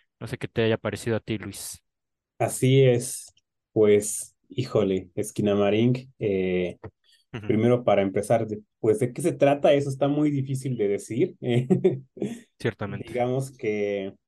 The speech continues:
Speaker 2: es sobre dos niños, una niña y un niño,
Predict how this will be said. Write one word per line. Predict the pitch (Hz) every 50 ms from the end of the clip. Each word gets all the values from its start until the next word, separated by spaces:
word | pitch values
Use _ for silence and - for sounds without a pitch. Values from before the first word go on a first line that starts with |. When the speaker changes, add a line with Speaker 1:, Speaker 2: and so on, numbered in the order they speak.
| _ _ _ _ _ _ _ _ _ - - _ _
Speaker 2:
es | - 131 131 131 127
sobre | - - - - 135 123 117 120 110 113 117 117 120 123 - - - _ _ _
dos | - 120 117 113 - -
niños, | 117 110 123 165 185 151 131 127 135 175 220 214 - - - - _ _ _ _ _ _
una | - 120 113
niña | 113 113 117 117 117 117 113 110
y | 104 107
un | 107 107 107
niño, | 135 135 123 - 104 - -